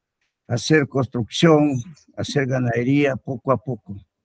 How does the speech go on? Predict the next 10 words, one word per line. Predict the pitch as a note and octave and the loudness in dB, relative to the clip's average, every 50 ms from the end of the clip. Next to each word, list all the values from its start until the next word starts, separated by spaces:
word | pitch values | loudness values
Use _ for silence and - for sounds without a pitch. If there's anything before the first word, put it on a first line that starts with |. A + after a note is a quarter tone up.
| _ _ _ _ _ _ _ _ | _ _ _ _ _ _ _ _
Fuimos | - F3 F3+ D#3+ E3+ D#3+ D#3 - - - - - - _ | 4 4 4 6 6 4 4 4 0 -2 -4 -6 -8 _
trabajando, | - C3+ C#3 C3+ B2+ B2+ C3+ E3+ E3+ E3 C#3+ D3 D3 | 0 2 2 2 2 2 2 4 4 4 4 4 2
no | C#3+ C#3+ C3+ | 0 0 -2
fuimos | - - D#3+ D#3 D3+ C#3 B2 G#2 B2 | 0 2 2 4 4 2 2 -2 -4
ociosos, | C3+ A2 - - D3 D#3 D3+ B2+ - - C#3 C3+ A#2+ - - - _ _ _ _ _ _ _ _ _ _ | -6 -8 -4 -2 -2 0 0 -2 -4 -6 -6 -6 -6 -10 -18 -20 _ _ _ _ _ _ _ _ _ _
no, | - B2 C3+ D3 D#3 D#3 D#3 D3+ C#3+ - - - _ _ _ _ | 2 4 6 6 6 6 6 4 0 -2 -6 -10 _ _ _ _
no | - D3 C#3 D#3 E3 E3 E3 D#3+ D#3 C#3+ - - _ _ _ _ | -2 0 4 4 4 4 4 4 2 2 -2 -6 _ _ _ _
desperdiciamos | - C3 C#3+ C#3 - - C#3 C3 A#2+ A#2 - - E3 D#3 C#3+ C#3+ B2+ - | -4 -2 -2 0 0 -2 -2 -2 -2 -2 -2 0 0 0 0 -2 -2 -4
el | C3 A#2+ G#2 | -6 -8 -8
tiempo, | - - F3 F3 D#3+ D3 - D3+ D#3 D3 C#3 - | -2 2 4 4 4 4 4 0 0 -2 -2 -6